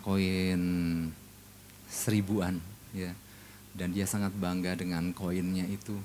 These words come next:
karena dia pikir dia punya uang lumayan banyak nih, ada tujuh delapan koin, kurang lebih tujuh delapan ribu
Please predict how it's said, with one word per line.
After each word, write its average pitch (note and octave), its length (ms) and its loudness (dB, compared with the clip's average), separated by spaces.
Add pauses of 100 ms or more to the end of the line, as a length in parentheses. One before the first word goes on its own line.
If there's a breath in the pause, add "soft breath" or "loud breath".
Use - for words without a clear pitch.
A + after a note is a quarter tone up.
karena F2+ 320 -2
dia F2 160 -2
pikir F#2 480 -4 (400)
dia F2 80 -2
punya D#2+ 480 0 (560)
uang F#2+ 240 2 (240)
lumayan F2 400 0
banyak E2+ 320 4
nih, F#2 120 0 (760 loud breath)
ada F#2 160 -4
tujuh F#2+ 320 -2
delapan E2+ 400 0
koin, F2 320 0 (160)
kurang E2+ 160 -2
lebih E2+ 320 -2
tujuh F2+ 160 -2
delapan E2 320 -2
ribu F#2+ 240 -2